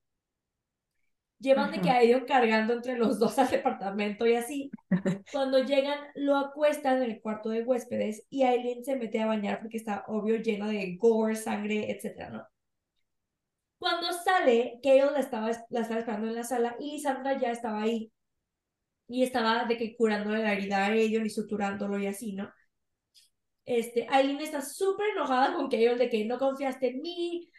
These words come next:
Speaker 1: me mandaste a Nesryn, fuiste con Arobin", y aquí otra vez empiezan a pelear. Porque
Speaker 2: Ujú.
Speaker 1: Cale empieza a reclamar de que, "Eres una mentirosa, me dijiste que no ibas a tocar a Dorian y lo tocaste".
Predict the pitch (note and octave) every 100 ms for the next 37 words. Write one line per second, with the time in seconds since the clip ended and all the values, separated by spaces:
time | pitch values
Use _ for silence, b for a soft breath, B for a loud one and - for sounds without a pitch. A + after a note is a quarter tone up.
0 | B D4 D4+ C#4 B3+ B3 B3 B3 B3+ D#4
1 | D#4 D4 D4+ C#4 C#4 C4 A#3+ A3 A3+ C#4
2 | C4+ C4+ C4+ C4+ C4+ C4+ C#4 C#4 D4 D4+
3 | C#4 A#3 G3+ G#3 G3 G3 G#3 G#3 G#3 A#3
4 | B3+ B3 A3 A3 - _ _ _ _ _
5 | A#3+ G3+ G3 G3+ F#3+ F#3+ F#4+ G#4 - C#4+
6 | C#4+ D4 D4+ C#4 B3 A#3+ A#3+ B3+ - A#3+
7 | G#3+ - _ _ _ _ - D4 D4+ D4+
8 | C#4 B3+ C4 C4 B3 G#3+ A#3 G#3+ A#3+ A#3+
9 | A3+ B3+ A#3 A#3 A3+ A3 B3+ - C4+ C4+
10 | A#3+ A#3 A#3 B3 A#3 A3 A#3 A3 A3 G#3+
11 | A3 A#3+ A3+ A3+ A3 A3 A3 A3 G#3+ -
12 | - - C4+ A#3+ A#3 A#3 - A#3 A3+ -